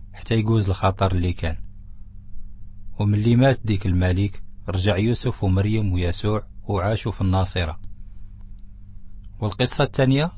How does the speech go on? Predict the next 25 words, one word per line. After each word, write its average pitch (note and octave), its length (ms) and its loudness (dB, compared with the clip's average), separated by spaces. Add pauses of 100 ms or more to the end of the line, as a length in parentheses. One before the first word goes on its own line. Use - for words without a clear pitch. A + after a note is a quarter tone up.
كيقولنا G2 440 2
الكتاب F#2+ 360 -2
المقدس F#2 600 0
على F2+ 120 0
المسيح F2+ 600 0
ملي F#2 200 0
كان F2+ 200 0
صغير، G#2 400 -2 (1000)
كان B2+ 240 6
كيكبر G#2+ 520 0
في - 120 -2
الطول A2+ 440 0 (140)
والعقل F#2 540 0 (160)
والحكمة، G2 540 0 (1200)
وكان A#2 440 2
الله G2+ 420 4
والناس G2+ 480 4
راضيين G2 380 4
عليه. F2 320 0 (1500)
وملي A2 380 4
كان D3 180 6
في - 120 -2
عمره A2 260 4
اثناش G#2 320 2
عام، G#2+ 380 4